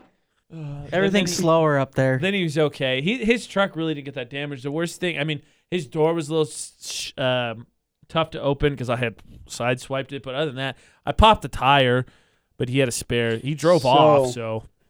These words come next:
Speaker 3: my most rebellious thing is, like, I was, uh, in Orem, I believe. I was at a restaurant having dinner, and when I opened my car, um, my car door, I dinged this mu-, brand new red Mustang.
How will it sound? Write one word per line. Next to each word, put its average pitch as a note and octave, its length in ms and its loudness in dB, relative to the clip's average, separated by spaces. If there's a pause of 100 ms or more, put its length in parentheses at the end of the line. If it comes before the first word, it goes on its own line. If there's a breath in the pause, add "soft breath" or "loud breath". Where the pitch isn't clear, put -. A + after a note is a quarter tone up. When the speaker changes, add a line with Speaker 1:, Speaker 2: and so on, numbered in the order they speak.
Speaker 3:
my D3+ 80 2
most E3+ 220 8
rebellious D3 440 6
thing C#3 140 2
is, B2 160 -2
like, B2 460 0
I C#3 120 6
was, C#3 320 4
uh, B2 300 6
in C3 540 2
Orem, C#3+ 300 4
I A#2 80 -4
believe. G#2+ 420 -4 (340)
I B2+ 80 -2
was C3 100 0
at B2+ 160 2
a A#2+ 140 0
restaurant C3+ 400 0
having B2 280 -2
dinner, A#2+ 360 -2 (460)
and C3+ 320 0
when C3 100 0
I B2+ 220 -2 (260)
opened D#3+ 300 4
my B2+ 120 2
car, A#2+ 600 6 (340)
um, A#2+ 680 -2
my A#2 140 -10
car D#3+ 320 6
door, A2+ 300 -4 (380)
I A#2+ 80 -6 (180)
dinged D#3 320 4
this D#3 160 0
mu-, C3+ 240 2
brand D3+ 460 4
new D3 180 10
red C3 320 4
Mustang. A#2+ 600 -2